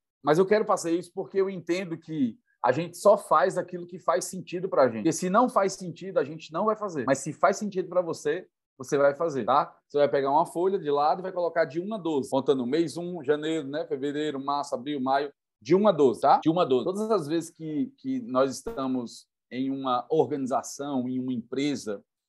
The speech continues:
seja ela qual for, existem três níveis. Existem três níveis,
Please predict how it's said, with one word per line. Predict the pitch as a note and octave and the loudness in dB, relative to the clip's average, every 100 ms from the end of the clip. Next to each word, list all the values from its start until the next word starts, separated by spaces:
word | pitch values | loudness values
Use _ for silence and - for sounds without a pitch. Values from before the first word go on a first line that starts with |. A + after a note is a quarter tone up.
| _ | _
seja | - F3 E3+ | -2 0 4
ela | D#3+ D#3+ D#3 | 4 4 0
qual | - D#3+ F#3+ | 0 2 2
for, | - - D#3 E3 A#2 - _ _ | 0 -4 0 0 -2 -10 _ _
existem | D3 C#3+ F3+ F3 E3 | -12 -10 -6 -6 -6
três | D#3+ F#3+ A3+ D#3 | -2 2 2 0
níveis. | D#3+ A#2+ F#2+ - - | -2 -4 -4 -12 -12
Existem | A2 D3+ E3 C#3+ | -8 -6 -4 -4
três | E3 G3+ G3 C3 | -2 -2 -2 -2
níveis, | B2+ F#2+ E2+ - - | -2 -2 -10 -18 -20